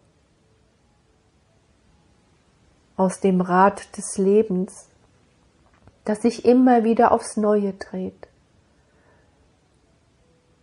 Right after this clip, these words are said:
Immer neue Herausforderungen. Kaum hast du die eine hinter dir gelassen, kommt die nächste.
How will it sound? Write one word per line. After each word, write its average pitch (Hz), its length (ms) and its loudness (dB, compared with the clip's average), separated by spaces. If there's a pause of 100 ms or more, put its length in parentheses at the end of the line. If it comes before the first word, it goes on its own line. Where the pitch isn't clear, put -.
(720)
Immer 262 320 6
neue 233 340 6
Herausforderungen. 202 1080 -2
Kaum 240 340 4
hast 226 240 0
du 226 60 0
die 226 160 2
eine 233 340 2
hinter 240 380 0
dir 214 180 2
gelassen, 202 560 -2
kommt 202 320 -4
die 220 80 -4
nächste. 196 600 -6